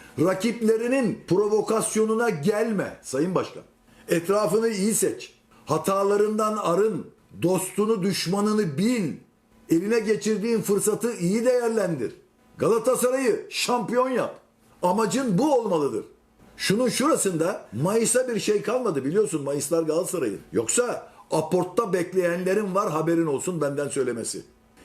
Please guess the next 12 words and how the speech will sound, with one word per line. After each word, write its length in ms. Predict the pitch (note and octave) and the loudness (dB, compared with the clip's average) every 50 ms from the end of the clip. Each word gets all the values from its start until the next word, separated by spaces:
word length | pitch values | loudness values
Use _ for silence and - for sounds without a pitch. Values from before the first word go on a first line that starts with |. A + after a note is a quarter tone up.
| - - - - | -20 -16 -4 0
Galatasaray'ı 920 | D3 F3+ A3+ B3+ B3+ B3+ A#3+ F#3+ C3+ G3+ G3 G3 F#3+ F#3 E3+ - - - - | 2 2 2 2 2 2 0 2 2 2 2 4 4 4 2 2 0 -4 -4
hedef 360 | - D#3+ G#3+ A#3+ C4+ A#3+ F3 | 0 0 2 2 2 0 2
alan 340 | G3+ F3+ E3 C#3+ A#2+ A#2 - - | 0 0 2 0 -2 -4 -6 -4
Ali 240 | F#3 G3 A3+ A#3 - | -2 0 0 0 0
Koç'a 360 | G3 G#3 - - E3 C#3+ C3 | 0 0 0 0 -2 -2 0
verdiğin 520 | F#3 G#3 G#3+ G3+ E3+ F3+ F3 D3 C3+ B2+ | 0 0 0 0 0 0 -2 -2 -2 -4
cevap 440 | A2+ A2+ D#3 F3+ A3 B3+ B3+ B3+ - | -2 0 0 2 2 0 0 -2 -4
da 260 | C#3+ C3 D3+ E3+ - - - _ _ - - - - | -4 -4 -4 -4 -6 -10 -20 _ _ -20 -20 -18 -12
bu 420 | B2 C3+ A3 D4+ D4+ A#3+ F#3 F#3 | -2 2 2 2 2 2 2 2
resmen 600 | C4 E4 D4 - - G#3+ A3+ A3 A#3+ C#4 D#4 - - _ _ _ _ | 2 2 2 0 0 0 0 0 0 -2 -4 -10 -14 _ _ _ _
bir 380 | A#2+ A#2 B2 F#3 B3+ - A#3 | -14 -4 -2 0 0 0 0
provokasyondur. 1300 | - - E3 F#3 G#3 G#3 G#3 G#3 - - G#3 G#3+ - - - - G#3 B3 C4+ C4 A3 F#3 C3+ B2 F2 | -4 -2 0 2 2 2 2 -2 0 0 -2 -2 -2 -2 -4 -2 0 0 0 0 0 -2 -2 -4 -4